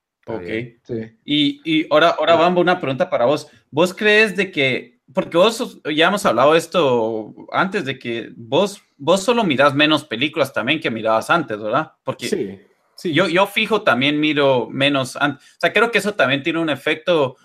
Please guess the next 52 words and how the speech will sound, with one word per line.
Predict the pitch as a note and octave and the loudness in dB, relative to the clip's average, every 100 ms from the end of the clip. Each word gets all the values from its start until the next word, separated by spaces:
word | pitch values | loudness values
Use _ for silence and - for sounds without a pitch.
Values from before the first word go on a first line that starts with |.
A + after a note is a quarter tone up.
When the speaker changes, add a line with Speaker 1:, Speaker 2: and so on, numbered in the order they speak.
| _ _ | _ _
Speaker 2:
eh, | A#2+ A2+ A2+ - | -4 -2 -2 -6
de | A#2+ A#2+ | -6 -6
que | B2 A#2+ - - - - | -4 -6 -8 -16 -20 -10
uno | D3+ D3+ | -2 0
va | |
a | D3 | 2
ir | |
menos | C#3 D3 D3+ B2+ | 2 0 0 -2
al | G#2 | -6
cine | D#3+ F3 | -4 -4
si | - | -6
estás | G2 A#2 | -6 -4
viendo | A#2 B2+ | -4 -4
menos | B2+ B2+ | -4 -6
películas, | A2+ E3+ F3+ D3 | -4 -4 -2 -2
pero, | - C3+ B2 A#2+ _ _ _ _ _ | 0 2 2 0 _ _ _ _ _
pero | D#3 E3 D3+ C#3+ C3+ A#2+ - | 2 4 6 6 4 2 0
¿a | C#3 | 2
vos | D3 F#3+ - - | 4 2 -2 -2
qué | G3 G3+ | -2 2
crees | G#3 G#3+ | 0 0
que | - G3 | -4 -6
te | E3 | -2
haría, | B2 A#2+ C3+ F3+ F3+ F3+ F3 - | 0 0 0 2 4 4 2 -2
vos | - E3 F3 | -2 -2 0
crees | G#3 | -4
que | - F#3+ | -6 -6
eso | G3 | 0
ya | F3+ F#3 | 2 2
para | F#3+ C#3 | 4 2
vos | B2 C#3 | 0 -2
está | F3+ F3 | -4 -4
muerto? | D3+ F3+ A3 G3+ - | 0 -2 -2 -6 -8
¿Qué, | - F#3 - _ | -4 -4 -6 _
qué | F#3 | 2
haría, | F3+ G3 G#3 F#3+ E3+ | 2 4 4 4 2
qué | - F3+ | 0 0
te | - | 2
haría | F#3 F3+ | 2 4
regresar | F#3+ E3+ A#2 A2 C#3 C#3 | 2 0 -2 -2 2 2
al | C3 | 2
cine? | D#3 C3+ - - _ _ _ | -2 -6 -6 -12 _ _ _
Speaker 1:
Yo | F#3+ | -4
siento | G3+ A3+ C#4+ | -2 -4 -2
que | A#3+ D3 | 0 0
el | C3 | -2
mayor | C#3+ C3 D3 F3+ G3 - | -4 -2 0 -2 -4 -2
problema, | D#3+ C#3 A#2+ C#3 D#3+ F3 E3+ E3 _ - - | 2 2 2 -2 -2 -2 -2 -8 _ -20 -10
son | - F#3 | -4 0
dos | F#3 F#3+ | 0 0
cosas | - F#3 F#3 D3+ | -2 -2 -2 -4
que, | - | -8